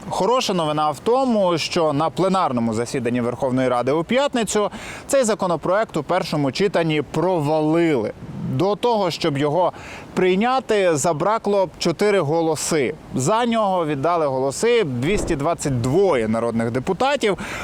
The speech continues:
у тому числі зненацька четверо депутатів від «Європейської солідарності». І от знаєте, от знайшлося би в залі ще чотири голоси, і до представників опозиції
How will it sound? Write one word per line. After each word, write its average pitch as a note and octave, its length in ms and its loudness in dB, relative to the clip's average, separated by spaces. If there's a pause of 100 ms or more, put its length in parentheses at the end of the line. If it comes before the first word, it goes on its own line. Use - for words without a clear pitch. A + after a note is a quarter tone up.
у B3 160 2
тому A3 300 2
числі F#3+ 440 0 (120)
зненацька D3+ 880 0
четверо D#3+ 400 -2
депутатів B2+ 640 -2
від D#3 160 0
«Європейської C3 580 -2
солідарності». C3+ 840 -2
І - 80 -2
от E3+ 100 0
знаєте, G#3+ 400 0 (360)
от F#3+ 120 0
знайшлося A3+ 500 2
би A3 80 2
в F#3+ 60 0
залі A3 240 0
ще G#3+ 440 0
чотири B2+ 380 -2
голоси, F3+ 600 0
і F#3 100 2
до E3+ 200 0
представників F#3 680 -2
опозиції F#3 680 0